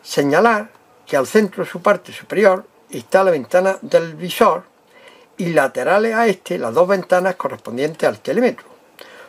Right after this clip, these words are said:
con adecuada separación para me-, permitir un enfoque preciso, y al centro, entre,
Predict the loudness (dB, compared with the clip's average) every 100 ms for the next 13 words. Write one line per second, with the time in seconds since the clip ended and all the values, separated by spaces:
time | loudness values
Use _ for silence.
0 | _ 2 4 4 2 -2 2 2 2 -2
1 | -6 -8 -8 -4 2 4 2 -2 -4 -2
2 | -4 -6 -10 -20 -8 -6 -6 -6 -4 -4
3 | -2 -2 -2 -6 0 -2 -2 -8 -6 2
4 | 2 2 -10 -18 -20 -20 -20 -20 -20 -20
5 | _ _ 2 2 4 2 0 -2 -10 -18
6 | -18 _ _ -2 -2 -4 -4 -2 -4